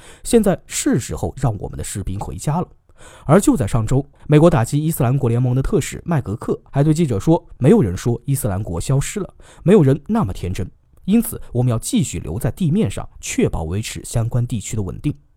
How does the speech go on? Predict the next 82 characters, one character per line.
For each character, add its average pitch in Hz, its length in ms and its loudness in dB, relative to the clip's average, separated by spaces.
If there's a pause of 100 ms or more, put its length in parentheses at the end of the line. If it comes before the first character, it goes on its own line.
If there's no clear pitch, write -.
(120)
今 127 140 0
年 113 100 0
八 120 140 0
月， 117 120 0 (380)
美 143 140 4
国 165 100 6
国 151 100 6
防 143 200 2
部 151 100 0
的 117 100 0
评 104 200 -2
估 139 120 -2
认 131 140 0
为， 87 180 -6 (140)
叙 - 160 -2
利 196 80 6
亚 190 220 2
还 - 160 -4
有 107 160 -2
一 196 180 -2
点 101 160 -2
四 - 220 -4
万 113 180 2
名 87 180 -6 (140)
伊 123 140 -4
斯 117 100 -6
兰 95 160 -4
国 95 140 -6
成 87 180 -8
员。 80 160 -8 (440)
联 143 120 4
合 156 160 2
国 135 140 2
报 127 120 0
告 113 220 -4
则 123 140 -2
预 127 120 2
计， 110 220 -6
叙 - 160 -6
利 175 80 2
亚 170 140 2
和 - 120 -4
伊 170 120 0
拉 180 100 0
克 - 280 -6
有 107 200 -2
两 90 300 -4
万 113 180 2
到 107 140 -2
三 226 300 0
万 233 140 -2
的 76 120 -6
伊 101 100 -6
斯 107 160 -6
兰 92 100 -4
国 90 140 -6
成 82 160 -8
员。 78 160 -8 (640)
特 208 100 6
朗 180 120 6
普 160 80 4
的 139 60 4
推 156 140 2
文 127 220 2
发 139 100 2
布 131 80 0
后 104 160 -2
不 120 160 -2
久， - 200 -8 (280)
白 127 140 2
宫 165 100 4
发 165 140 2
言 135 160 2
人 107 100 -2
桑 127 160 0
德 113 140 0
斯 147 260 -4
重 104 220 -4
申 156 140 0
了 151 40 2
美 90 200 -2
军 156 260 0